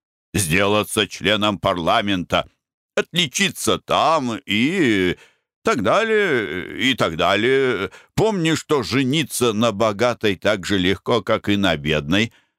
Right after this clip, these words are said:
а между тем чертовски приятнее садиться за хороший обед в собственном доме, чем за кусок холодной баранины в плохонькой дешевой квартирке. Советую тебе хорошенько это обдумать.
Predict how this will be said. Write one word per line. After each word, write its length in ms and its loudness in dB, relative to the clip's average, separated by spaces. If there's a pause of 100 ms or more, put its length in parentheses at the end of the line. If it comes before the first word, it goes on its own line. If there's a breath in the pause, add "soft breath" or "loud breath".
(280)
а 120 2
между 360 0
тем 300 -2
чертовски 680 -2
приятнее 640 0
садиться 560 0
за 160 0
хороший 600 0
обед 380 0
в 60 -16
собственном 800 -2
доме, 400 0 (580 soft breath)
чем 200 0
за 140 0
кусок 420 -2
холодной 500 0
баранины 640 0
в 80 -12
плохонькой 640 0
дешевой 560 0
квартирке. 800 -2 (640 soft breath)
Советую 580 0
тебе 320 -2
хорошенько 680 0
это 420 0
обдумать. 600 -2